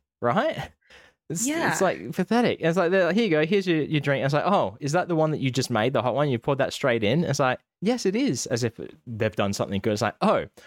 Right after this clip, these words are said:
Speaker 1: well, that, that's no good for me 'cause you've heated up that milk." Uh, <laughs> and then now I don't know if I come across like either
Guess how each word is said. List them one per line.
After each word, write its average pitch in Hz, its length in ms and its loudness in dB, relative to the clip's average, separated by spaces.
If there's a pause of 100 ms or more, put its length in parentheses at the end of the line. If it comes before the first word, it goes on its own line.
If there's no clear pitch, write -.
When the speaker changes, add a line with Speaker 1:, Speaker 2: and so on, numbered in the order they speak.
(100)
Speaker 1:
well, 139 300 0 (360)
that, 143 220 0 (240)
that's 156 220 0
no 185 160 2
good 160 200 0
for 139 80 -6
me 107 100 2
'cause 120 160 -2 (100)
you've 127 180 0
heated 175 400 -2
up 143 180 -2
that 131 220 -2
milk." 127 380 0 (440)
Uh, 104 120 -8 (180)
<laughs> 135 140 -2 (100)
and 185 220 2
then 190 300 0 (340)
now 185 320 2
I 214 100 4
don't 180 260 0
know 107 300 2 (180)
if 123 220 -4
I 139 200 0
come 151 200 -4
across - 640 -2 (460)
like 113 360 0 (300)
either 101 460 2